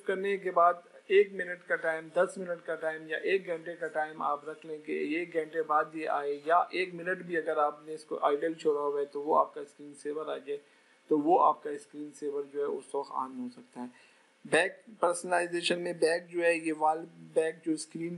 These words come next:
पेपर है, वॉलपेपर है, डिस्प्ले है, इसको मुख्तलिफ नाम है।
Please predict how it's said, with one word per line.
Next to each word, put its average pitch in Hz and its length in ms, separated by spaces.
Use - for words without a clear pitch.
पेपर 160 380
है, 156 80
वॉलपेपर 160 640
है, 156 180
डिस्प्ले 165 480
है, 160 360
इसको - 440
मुख्तलिफ 185 440
नाम 160 340
है। 151 140